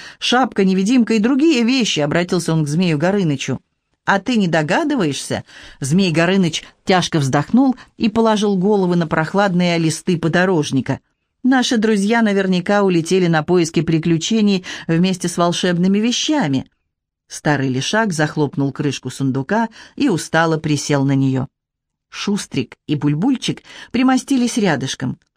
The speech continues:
Все четверо долго молчали, пытаясь осмыслить случившееся, но ничего дельного в голову им не приходило. Куда они могли улететь?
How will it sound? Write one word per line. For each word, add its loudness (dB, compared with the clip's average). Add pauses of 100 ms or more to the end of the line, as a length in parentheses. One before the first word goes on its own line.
(220)
Все 0
четверо 0 (180)
долго 0
молчали, 0 (260)
пытаясь 0
осмыслить 0
случившееся, -2 (240)
но -2
ничего 0
дельного 0 (140)
в -2
голову 2
им 2
не 2
приходило. -2 (680)
Куда -8
они 0
могли 0
улететь? 0